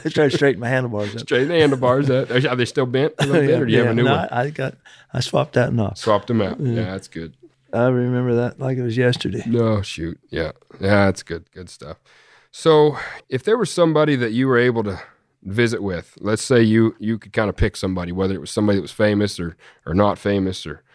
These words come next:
Speaker 2: whether they were dead or whether they were alive, if there's somebody that you were able to just sit down and have a conversation with,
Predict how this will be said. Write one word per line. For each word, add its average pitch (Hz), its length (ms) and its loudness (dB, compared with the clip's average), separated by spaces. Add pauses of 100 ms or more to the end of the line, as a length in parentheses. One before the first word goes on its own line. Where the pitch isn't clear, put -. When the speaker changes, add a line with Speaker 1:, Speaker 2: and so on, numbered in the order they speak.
(200)
Speaker 2:
whether 95 240 -2
they 95 100 -2
were 90 120 -4
dead 101 200 2
or 101 60 2
whether 98 140 0
they 92 120 -2
were 87 140 -2
alive, 98 300 0
if 78 40 -16
there's 90 140 -8
somebody 117 280 2
that 101 40 0
you 110 140 2
were 104 80 2
able 101 200 0
to 90 60 -8
just 98 220 -8
sit 107 100 -6
down 101 140 0
and 95 100 0
have 98 140 -2
a 90 40 -12
conversation 95 680 -4
with, 95 240 -2